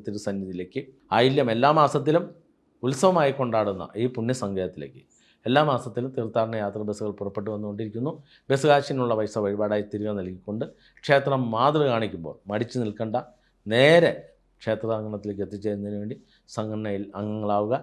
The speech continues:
ഇനിയുള്ള കാലം ജീവിത സമൃദ്ധിയോടുകൂടി ഏതൊരാൾക്കും ജീവിച്ചു തീർക്കാൻ സാധിക്കും. യാഥാർത്ഥ്യങ്ങൾ തിരിച്ചറിയുക. ഇവിടെ അയിത്തമില്ല, അന്ധവിശ്വാസമില്ല, അനാചാരമില്ല, തുള്ളലില്ല,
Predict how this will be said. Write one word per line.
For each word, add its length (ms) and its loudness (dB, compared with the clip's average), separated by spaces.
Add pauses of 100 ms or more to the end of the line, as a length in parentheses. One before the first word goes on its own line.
(120)
ഇനിയുള്ള 320 0
കാലം 220 0 (400)
ജീവിത 240 4 (140)
സമൃദ്ധിയോടുകൂടി 680 -6 (100)
ഏതൊരാൾക്കും 460 -2
ജീവിച്ചു 240 -10
തീർക്കാൻ 240 -8 (120)
സാധിക്കും. 340 -4 (400)
യാഥാർത്ഥ്യങ്ങൾ 560 -2 (100)
തിരിച്ചറിയുക. 480 -2 (340)
ഇവിടെ 180 2
അയിത്തമില്ല, 440 0 (380)
അന്ധവിശ്വാസമില്ല, 720 -2 (100)
അനാചാരമില്ല, 580 -4 (140)
തുള്ളലില്ല, 480 -4